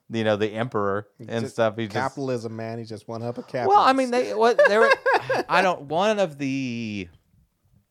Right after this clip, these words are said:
Speaker 1: one of the sequel series movies touched on that, where, like, they go to some planet and meet up with a guy who's, like, in charge of building ships.
Speaker 2: Yeah,
Speaker 1: And he's,
Speaker 2: yeah.
Speaker 1: like, showing that he builds Star,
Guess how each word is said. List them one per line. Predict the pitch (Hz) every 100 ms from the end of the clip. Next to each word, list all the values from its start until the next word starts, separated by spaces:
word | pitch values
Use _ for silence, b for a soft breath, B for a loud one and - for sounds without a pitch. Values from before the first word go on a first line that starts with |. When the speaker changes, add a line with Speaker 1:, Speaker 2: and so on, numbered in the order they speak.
| _ - -
Speaker 1:
one | - 131 170
of | 143
the | 127 120 107 98
sequel | - - - 160 - 110 104 92
series | - 120 104 98 95 95
movies | 101 95 95 90
touched | - 98 -
on | 95 90
that, | 90 87 85 - _ _ _ _ _
where, | - 110
like, | 110 104
they | 113
go | 104 113 113 107
to | 113
some | 98 117 107 95
planet | - 110 110 104 98
and | 101 95 - _ _
meet | - 110 110
up | 107
with | 110
a | 104
guy | 95 104 104
who's, | 101 98
like, | 95 98
in | 101
charge | 92 104 101
of | 98 85
building | 101 104 98 95 92
ships. | 85 - 131 101 - - - _
Speaker 2:
Yeah, | 156 156 107 -
Speaker 1:
And | 113
he's, | 131 120
Speaker 2:
yeah. |
Speaker 1:
like, | 123 107 - _ _
showing | - 127 131 120
that | 110 107
he | 117
builds | 101 113 92 -
Star, | - 110 110 113